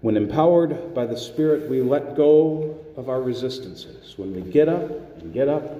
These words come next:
and get up, we may be surprised and even delighted with what God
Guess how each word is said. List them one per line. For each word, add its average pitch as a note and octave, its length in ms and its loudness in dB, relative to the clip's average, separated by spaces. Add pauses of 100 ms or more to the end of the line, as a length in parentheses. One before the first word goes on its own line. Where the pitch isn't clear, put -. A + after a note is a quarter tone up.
and - 200 -16
get B2 140 2
up, G#2 140 -6 (1040)
we G2+ 120 -4
may B2+ 180 2
be C3 200 0
surprised E3+ 880 -2
and D3 180 -2
even G3 280 -4
delighted D3+ 1000 -2 (360)
with A2 180 -8
what A#2+ 260 -2
God F2+ 460 -6